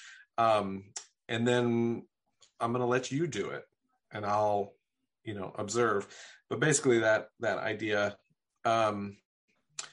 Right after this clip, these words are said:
now I've, I've had trouble translating that into, like, discipleship, into, like,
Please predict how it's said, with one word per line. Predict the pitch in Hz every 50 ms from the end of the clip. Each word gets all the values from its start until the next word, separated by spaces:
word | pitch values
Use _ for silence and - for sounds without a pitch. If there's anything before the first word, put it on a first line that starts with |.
| _ _ 139
now | 143 147
I've, | 156 165 156 170 - -
I've | 143 151
had | 151 185 180 185
trouble | - - 202 170 170 139
translating | 131 - 175 175 175 156 156 131 127 123 120
that | 120 131 139 127 110 -
into, | 131 127 135 135 - 135 120 107
like, | 107 107 104 98 101
discipleship, | 113 110 - 127 127 131 104 95 - - 87 78 - _ -
into, | 120 117 117 123 107
like, | 101 101 101 98